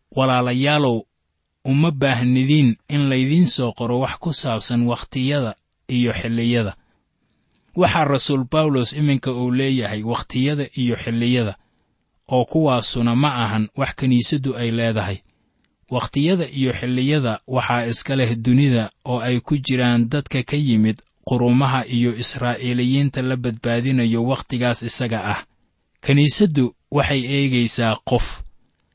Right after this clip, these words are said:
Ha yeeshee, sugi mayso wakhti iyo xilli. Ereyga wakhti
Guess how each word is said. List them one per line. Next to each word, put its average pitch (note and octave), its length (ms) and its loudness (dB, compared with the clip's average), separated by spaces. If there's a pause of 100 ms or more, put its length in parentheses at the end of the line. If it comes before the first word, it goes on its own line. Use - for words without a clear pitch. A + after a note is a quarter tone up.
(140)
Ha C#3 160 0
yeeshee, B2 520 4
sugi D#3 380 2
mayso A#2 640 2
wakhti C3+ 400 -2
iyo A2+ 260 -2
xilli. A2+ 380 -2 (720)
Ereyga D#3 360 0
wakhti C3+ 440 -4